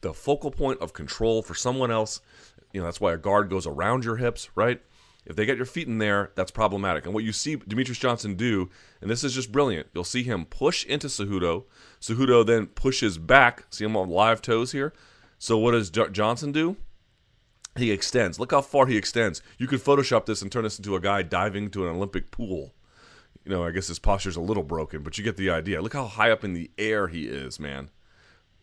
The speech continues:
Pushed him all the way out, not merely with his feet, but with his hands. Everything pushed at the same time,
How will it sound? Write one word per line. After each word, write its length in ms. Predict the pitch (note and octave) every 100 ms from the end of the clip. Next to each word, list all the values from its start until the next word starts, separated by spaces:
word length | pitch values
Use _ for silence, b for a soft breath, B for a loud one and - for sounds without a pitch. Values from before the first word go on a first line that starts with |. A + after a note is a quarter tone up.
| _ _
Pushed 200 | - B2
him 120 | A2 G2+
all 160 | B2
the 80 | B2+
way 160 | A2 G2
out, 160 | D#2+
not 180 | G#2 G2+
merely 180 | A#2+ A2
with 140 | G2+
his 220 | F#2+ - -
feet, 400 | - C#3 E3+ -
but 160 | G#2+ F#2
with 100 | F2+
his 140 | E2
hands. 480 | G#2 A#2 E2 B1+ - b b b
Everything 480 | B2+ C3 C#3 C3 A#2+
pushed 320 | - G2+ - -
at 120 | -
the 40 |
same 300 | - G#2 F#2
time, 300 | F2 D#2 B1